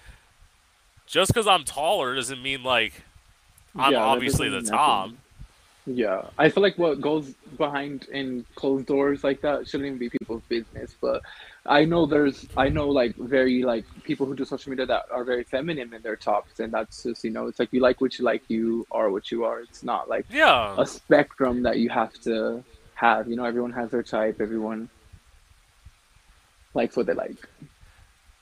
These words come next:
Speaker 1: Yeah, and it's like, especially for me, it's like, I don't care if somebody's taller than me, I don't care if somebody's shorter than me.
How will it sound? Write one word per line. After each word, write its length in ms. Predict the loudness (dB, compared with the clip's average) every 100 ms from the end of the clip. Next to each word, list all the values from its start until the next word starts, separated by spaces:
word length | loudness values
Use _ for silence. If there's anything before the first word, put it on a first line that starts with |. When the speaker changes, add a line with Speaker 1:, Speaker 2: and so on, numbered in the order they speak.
| -8
Speaker 1:
Yeah, 280 | 0 2 2
and 100 | -2
it's 200 | -2 2
like, 340 | 4 4 2 -10 -20 -20 _ -20 -6
especially 760 | -2 2 4 2 0 -2 0 -2
for 260 | -4 -10
me, 240 | -6 -4 -2
it's 180 | -2
like, 320 | -2 -2 -4 -12 0
I 140 | 4
don't 140 | 4 2
care 180 | 0
if 80 | 0
somebody's 340 | -2 -2 -2 -2
taller 320 | -2 0 0
than 80 | 0
me, 100 | 0
I 80 |
don't 120 | 0 -2
care 160 | -4
if 60 | -4
somebody's 300 | -6 -6 -6
shorter 360 | -6 -8 -8 -8
than 160 | -10
me. 160 | -12